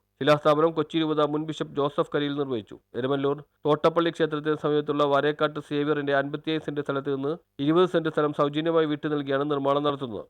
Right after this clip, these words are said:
Our Lady of Mercy സ്കൂളിന്റെ കാരുണ്യ സ്പർശം പദ്ധതിയിലൂടെ പതിമൂന്നോളം വീടുകൾ വെച്ച് നൽകിയിട്ടുണ്ട്. സ്കൂൾ പി ടി എയുടെ നേതൃത്വത്തിലാണ് നിർമ്മാണം നടത്തുന്നത്. സ്കൂളിലെ നല്ല പാഠം എൻ എസ് എസ് സുമനസ്സുകളുടെ സഹായങ്ങൾ സ്വീകരിച്ചുകൊണ്ടും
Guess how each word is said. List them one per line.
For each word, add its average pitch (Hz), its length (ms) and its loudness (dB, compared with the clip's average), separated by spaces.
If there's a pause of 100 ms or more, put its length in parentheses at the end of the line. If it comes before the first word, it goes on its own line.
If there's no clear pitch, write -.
(140)
Our 131 160 0
Lady 139 220 2
of 139 80 -4 (140)
Mercy 147 320 0
സ്കൂളിന്റെ 143 440 -2
കാരുണ്യ 143 360 0
സ്പർശം 139 360 -6
പദ്ധതിയിലൂടെ 131 440 -4 (260)
പതിമൂന്നോളം 170 520 4
വീടുകൾ 151 300 0
വെച്ച് 147 200 -8
നൽകിയിട്ടുണ്ട്. 147 400 -4 (100)
സ്കൂൾ 135 240 -6
പി 143 140 -4
ടി 143 80 -2
എയുടെ 139 180 0
നേതൃത്വത്തിലാണ് 139 640 -2
നിർമ്മാണം 143 460 0
നടത്തുന്നത്. 120 420 -6 (220)
സ്കൂളിലെ 143 400 4
നല്ല 143 220 4
പാഠം 156 180 4 (100)
എൻ 151 120 -2
എസ് 160 120 -8
എസ് 156 140 -10
സുമനസ്സുകളുടെ 156 600 -2
സഹായങ്ങൾ 143 460 2
സ്വീകരിച്ചുകൊണ്ടും 139 540 -4